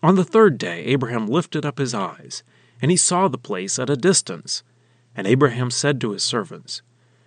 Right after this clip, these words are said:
"You stay here with the donkey, and I and the boy will go up there. We will worship, then we will return to you." And Abraham took the wood of the burnt offering and placed it on Isaac his son.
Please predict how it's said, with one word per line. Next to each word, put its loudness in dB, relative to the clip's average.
"You 2
stay -2
here -2
with -6
the -4
donkey, -2
and -10
I 2
and -4
the -4
boy 0
will 2
go -2
up -10
there. -12
We -6
will -10
worship, 0
then 0
we 0
will 0
return -4
to -8
you." -16
And 0
Abraham -2
took -12
the -8
wood 4
of -6
the -8
burnt -4
offering -6
and -10
placed -4
it -10
on -4
Isaac -4
his -6
son. -4